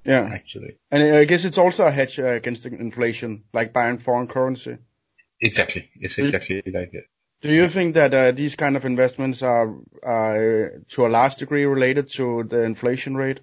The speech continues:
Speaker 2: Yes,
Speaker 1: That
Speaker 2: it
Speaker 1: people
Speaker 2: is.
Speaker 1: are afraid of keeping their money in cash?
Speaker 2: Exactly. It's, it's more, mostly, it's, as I said, due to inflation that it gives you that extra security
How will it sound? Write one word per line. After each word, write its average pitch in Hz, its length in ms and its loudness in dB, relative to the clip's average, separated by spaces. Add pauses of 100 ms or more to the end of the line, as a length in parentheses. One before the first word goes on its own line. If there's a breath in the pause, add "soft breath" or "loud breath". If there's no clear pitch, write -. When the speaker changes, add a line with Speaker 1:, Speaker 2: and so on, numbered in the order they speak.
(680)
Speaker 2:
Yes, 110 220 2
Speaker 1:
That - 40 -8
Speaker 2:
it - 20 -2 (100)
Speaker 1:
people 127 120 4
Speaker 2:
is. 123 60 4
Speaker 1:
are 120 80 6
afraid 131 340 2
of 123 160 0
keeping 127 340 -4
their 123 100 0
money 120 260 0
in 120 100 -2
cash? 120 480 -2 (540)
Speaker 2:
Exactly. 110 440 0
It's, 110 140 -2
it's 123 320 -2
more, 117 360 0
mostly, 117 500 -2
it's, 104 200 -4
as 104 200 0
I 107 140 2
said, 107 300 2 (280)
due 104 120 -8
to 110 80 0
inflation 107 560 -2
that 101 200 0 (380 loud breath)
it 101 200 -6
gives 113 260 4
you 120 80 -4
that 107 300 4 (100)
extra - 340 0
security 98 640 -8